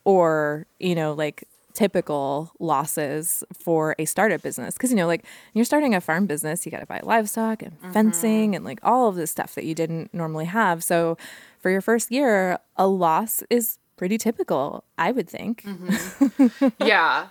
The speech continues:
Speaker 2: Yeah. And if you're, if you're, like, going big or going home, you're more than likely financing a lot of your stuff with loans,
Speaker 1: Mm-hmm.
Speaker 2: like, big, scary loans. And some of those loans might even come from the government too. So it just depends on your scale,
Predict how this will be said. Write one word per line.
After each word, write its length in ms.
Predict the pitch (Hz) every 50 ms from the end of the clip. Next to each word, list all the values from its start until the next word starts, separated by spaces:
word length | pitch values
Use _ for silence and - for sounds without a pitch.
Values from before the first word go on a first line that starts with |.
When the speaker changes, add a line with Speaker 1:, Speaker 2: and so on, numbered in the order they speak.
| _ _ _
Speaker 2:
Yeah. 320 | - 190 208 190 175 160 151 -
And 120 | 202 208
if 140 | 208 202 208
you're, 200 | 226 208 196 196 190
if 260 | - - - 180 -
you're, 180 | 208 208 208 202
like, 220 | 196 185 170 160
going 360 | - 220 214 208 208 190 180
big 220 | 165 190 196 190 170
or 80 | 170 160
going 280 | 165 180 165 165 160
home, 400 | 165 180 196 180 170 165 165 156 - - -
you're 160 | - 185 185
more 160 | 165 190 202 208
than 160 | 214 208 190
likely 340 | 170 170 175 - 185 170 170
financing 640 | - - 170 165 170 170 175 170 - 180 165 160
a 60 | 160 160
lot 180 | 156 151 147
of 100 | 151 147
your 140 | 151 147 147
stuff 300 | 147 - - 151 151 -
with 180 | 151 151 147 156
loans, 880 | 147 147 143 135 143 160 196 240 330 392 427 440 466 466 - - -
Speaker 1:
Mm-hmm. 640 | - 233 233 226 220 214 196 190 180 175 180 202 254 339
Speaker 2:
like, 440 | 175 190 175 170 160 - 175 160 -
big, 220 | - 233 240 202 220
scary 520 | 196 - - - 180 180 180 170 165 165
loans. 400 | 160 147 143 123 123 135 156 165
And 120 | 180 190 190
some 140 | 302 302
of 60 | 277 240
those 180 | 226 208 -
loans 260 | - 180 170 175 180
might 180 | - 165 160 156
even 180 | 151 - - -
come 180 | - - 156
from 160 | 156 - 147
the 80 | - -
government 560 | - - - 147 - - 113 101 - - _ _
too. 280 | - 175 156 143 143
So 140 | - - 147
it 80 | 147 147
just 220 | 165 156 - -
depends 340 | - 165 - - 156 156 147
on 180 | 139 139 139 113
your 140 | 110 131 -
scale, 640 | - - - 156 151 139 127 104 92 110 151 165